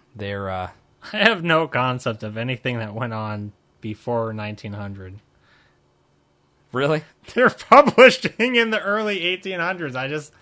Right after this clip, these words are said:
Speaker 2: I don't know what went on back then.
Speaker 1: Oh, yeah? You're like, "What? They published then?"
Speaker 2: I have no sense of the history of, of what,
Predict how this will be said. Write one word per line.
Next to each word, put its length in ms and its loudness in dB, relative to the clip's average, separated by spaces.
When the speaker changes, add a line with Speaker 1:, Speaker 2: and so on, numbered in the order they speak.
Speaker 2:
I 80 -10
don't 240 -4
know 300 8
what 180 4
went 160 0
on 300 0
back 260 -4
then. 340 -10
Speaker 1:
Oh, 120 4
yeah? 160 4
You're 180 0
like, 180 -6
"What? 180 -2
They 80 -6
published 440 -4
then?" 280 0
Speaker 2:
I 40 -12
have 100 -8
no 140 -4
sense 340 -4
of 120 -4
the 100 -4
history 520 -6
of, 260 -12
of 300 -14
what, 200 -8